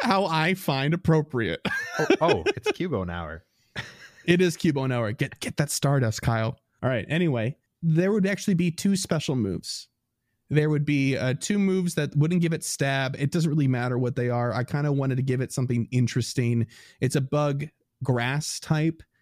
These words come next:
Speaker 1: So maybe something against ground, like giving it, like, uh, like, air s-, not air, aerial ace or something like that, um, that sometimes non-flying Pokemon get would be really great. So, like, aerial ace and, oh, geez, I don't know.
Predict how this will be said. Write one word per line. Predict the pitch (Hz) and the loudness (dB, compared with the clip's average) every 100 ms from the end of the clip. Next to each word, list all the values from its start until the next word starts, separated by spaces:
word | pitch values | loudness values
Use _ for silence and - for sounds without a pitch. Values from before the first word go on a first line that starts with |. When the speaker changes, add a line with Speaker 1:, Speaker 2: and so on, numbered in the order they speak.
| _ _ _ - | _ _ _ -14
Speaker 1:
So | - 143 139 131 - | -2 0 0 0 0
maybe | 156 151 | 0 0
something | 147 156 147 | 0 0 0
against | 143 135 - | 0 -2 -6
ground, | - 135 131 135 139 | -2 0 0 0 0
like | 127 120 | -2 -2
giving | 135 143 127 | -2 0 0
it, | 123 | 0
like, | 135 120 117 | 0 0 -2
uh, | 123 117 113 - | -2 0 -2 -2
like, | 123 110 - | -2 -4 -2
air | 127 123 | -2 0
s-, | 127 - 135 | -2 -4 -2
not | 120 110 | -2 -4
air, | 117 - - | -8 -8 -2
aerial | 175 175 147 143 | 0 2 2 2
ace | 113 110 - | 0 0 -2
or | |
something | 120 120 127 | 0 0 0
like | 117 - | -2 -2
that, | 127 147 - _ _ _ | -2 -2 -6 _ _ _
um, | 127 131 127 | 0 0 2
that | 127 120 - | 0 -2 -2
sometimes | 135 123 131 120 | -2 0 0 0
non-flying | 120 120 117 123 123 | 0 0 0 0 0
Pokemon | 123 120 117 120 | -2 -2 0 0
get | 120 139 | 0 0
would | 143 | 0
be | 160 | 2
really | 147 160 | 0 0
great. | 160 185 - _ _ | 0 -2 -4 _ _
So, | - 151 | -4 -2
like, | 143 - | -2 -2
aerial | 202 196 196 180 | -2 0 0 0
ace | 170 - | -2 -2
and, | 151 135 123 - | 0 0 0 -2
oh, | 135 123 | -2 -2
geez, | - 127 123 117 113 - - | -2 0 2 2 -2 -6 -4
I | 117 | -4
don't | 110 101 120 | -4 -6 -6
know. | 113 110 110 110 | -4 -2 -2 -4